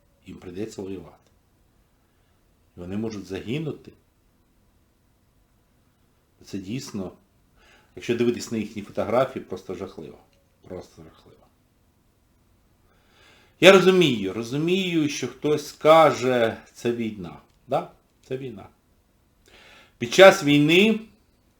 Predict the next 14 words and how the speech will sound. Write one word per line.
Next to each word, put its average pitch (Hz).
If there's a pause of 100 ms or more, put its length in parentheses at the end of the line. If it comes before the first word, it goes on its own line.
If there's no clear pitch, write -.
(2000)
ну, 180
під -
час 131
війни 135
мирне 123
населення 131
гине, 123
яке 113
не 113
на 131
фронті. 131 (160)
Ракетні -
удари, 107
шахіди, 98